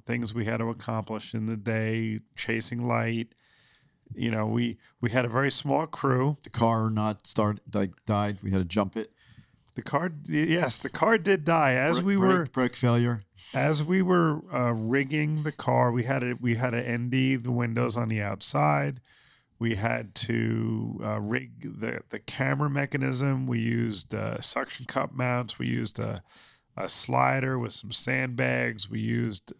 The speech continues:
Speaker 1: all these little, uh, bits to make the camera work in the tight positions.
Speaker 2: And
Speaker 1: But
Speaker 2: it
Speaker 1: of
Speaker 2: was a hundred degrees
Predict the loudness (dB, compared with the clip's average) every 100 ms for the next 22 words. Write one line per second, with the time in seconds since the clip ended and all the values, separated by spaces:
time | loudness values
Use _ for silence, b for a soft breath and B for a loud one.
0 | _ 0 2 2 0 0 0 0 -2 -6
1 | B B B B _ -4 -2 -2 0 0
2 | 0 0 -2 -2 -4 -2 -2 -4 -4 -4
3 | -8 -14 -12 -12 -12 -2 0 0 0 0
4 | 2 2 0 -8 -6 -6 -4 -6 -4 -8
5 | -12 -4 -4 -2 -4 -4 0 0 2 2
6 | 2 2 0 0 0 -4 -4 -8